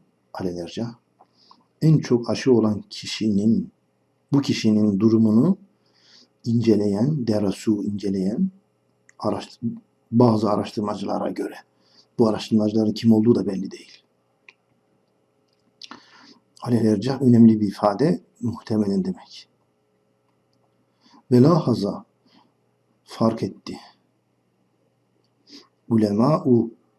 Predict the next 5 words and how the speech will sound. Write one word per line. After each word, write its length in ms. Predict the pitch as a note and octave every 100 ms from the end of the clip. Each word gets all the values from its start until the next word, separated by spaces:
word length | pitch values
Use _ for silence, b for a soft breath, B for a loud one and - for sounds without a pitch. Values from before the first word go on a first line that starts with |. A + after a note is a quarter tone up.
| _ _ _ _ _ _
bazı 340 | - A2 G#2+ A2+
alimler, 540 | G2 G2 F#2+ G2 C3
min 220 | G2+ G2+
camiatı 640 | G2 G#2+ G#2 B2 A2 - G#2+ _ _ _ _ _ _ _ _ _ _
Friedrich 800 | _ - - A2 G#2+ G#2+ F#2+ -